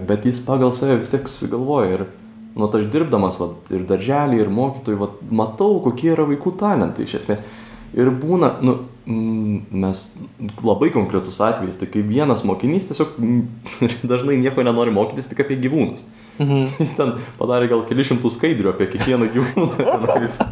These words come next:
Speaker 1: Iš esmės.
Speaker 2: Čia, žinai, iš karto į priekį,
Speaker 1: Jo.
Speaker 2: kai kitam kartui reiks ruoštis. Aš jau turiu, ai,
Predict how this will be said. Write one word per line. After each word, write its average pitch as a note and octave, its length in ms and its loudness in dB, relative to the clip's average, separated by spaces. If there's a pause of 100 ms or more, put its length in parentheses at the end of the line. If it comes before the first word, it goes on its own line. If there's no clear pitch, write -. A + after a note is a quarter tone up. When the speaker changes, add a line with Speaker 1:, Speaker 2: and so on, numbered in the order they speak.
(400)
Speaker 1:
Iš A2+ 140 2 (100)
esmės. C3 300 0
Speaker 2:
Čia, D3+ 160 4
žinai, E3+ 180 2
iš D#3 80 0
karto D#3+ 300 -2
į - 20 -6
priekį, G#2 320 2
Speaker 1:
Jo. B2+ 80 0
Speaker 2:
kai C#3+ 100 0
kitam - 280 2
kartui D3+ 340 0
reiks D3 200 -2
ruoštis. D3 360 0 (220)
Aš F3+ 160 2
jau G3 100 4
turiu, G3 260 2
ai, D#3+ 120 2